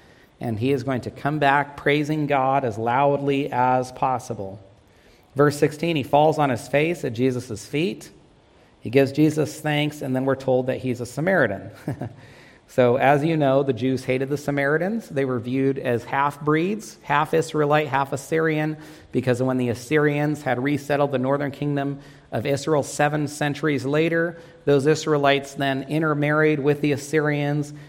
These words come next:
And so in Christ's day, you have a, a new group of people, a new people group, the Samaritans, who were half Israelite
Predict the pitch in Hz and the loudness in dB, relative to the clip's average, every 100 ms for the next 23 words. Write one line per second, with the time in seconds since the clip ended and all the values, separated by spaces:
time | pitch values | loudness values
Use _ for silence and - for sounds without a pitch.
0 | - 117 123 - 170 - 170 175 - 156 | -6 -6 0 0 0 4 4 4 2 2
1 | 147 127 123 117 113 123 120 151 202 160 | 4 4 4 2 0 -2 0 2 2 4
2 | 170 165 151 131 - 180 165 117 117 151 | 4 4 2 0 -2 -6 -2 -2 -2 -6
3 | - - _ - 151 160 175 160 151 143 | -14 -20 _ 0 2 4 4 4 4 2
4 | 147 143 120 151 160 160 151 147 139 117 | 2 -2 -2 0 2 2 2 -2 -2 0
5 | 139 151 143 156 147 151 143 135 135 143 | 2 0 2 0 0 0 2 4 4 0